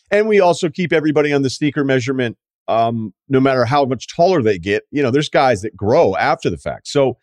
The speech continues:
he's also got the six and a half, eight, uh, inch wingspan, which, you know, can make up for some of that size. Here's what's important about the shooting numbers, all right?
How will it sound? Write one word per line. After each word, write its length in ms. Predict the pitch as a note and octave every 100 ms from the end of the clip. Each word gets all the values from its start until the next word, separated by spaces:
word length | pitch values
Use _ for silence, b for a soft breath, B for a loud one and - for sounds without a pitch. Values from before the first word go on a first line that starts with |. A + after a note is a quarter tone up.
| b b b _ _ -
he's 160 | D3
also 260 | F3+ F#3+ G3+
got 120 | E3
the 60 | D3+
six 240 | - E3+
and 60 | E3
a 60 | D3
half, 160 | C#3 C3+
eight, 180 | C#3+ - _ -
uh, 340 | B2 A2+ G#2+ -
inch 240 | C#3+ A#2 -
wingspan, 720 | B2+ E3 - - C3+ B2+ C3 A#2
which, 280 | A#2 A#2 -
you 60 | D3
know, 80 |
can 180 | A#2+ C3+
make 220 | C3 C3+
up 120 | C#3+ -
for 80 | B2
some 180 | C#3+ B2
of 40 |
that 140 | G#2+ -
size. 320 | E3 D3 C#3 _ _
Here's 240 | - A3+ A#3+
what's 140 | A#3
important 300 | G3+ G3+ F#3 D#3+
about 120 | D3
the 60 | C3+
shooting 280 | - B2
numbers, 380 | F2 C#2 B1+ - -
all 100 |
right? 120 | A#2+